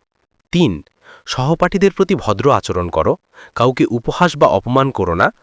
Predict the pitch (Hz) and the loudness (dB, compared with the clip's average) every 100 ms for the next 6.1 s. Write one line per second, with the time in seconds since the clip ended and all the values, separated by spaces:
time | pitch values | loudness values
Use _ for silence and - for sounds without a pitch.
0 | - - - 135 165 151 135 110 - 80 | -20 -12 -6 -2 0 0 -2 -4 -6 -4
1 | 82 60 - _ _ _ _ - 123 117 | -4 -4 -8 _ _ _ _ 0 4 4
2 | 180 _ _ - 101 117 107 110 104 95 | 2 _ _ -4 -4 0 0 0 0 0
3 | 95 87 117 160 _ _ _ - 135 170 | -2 0 0 -2 _ _ _ -2 0 2
4 | 180 190 202 107 101 156 175 175 113 - | 0 -2 0 0 0 0 2 2 0 2
5 | 147 151 160 - 120 101 98 92 92 - | 2 2 0 -2 -2 -2 -4 -4 -4 -4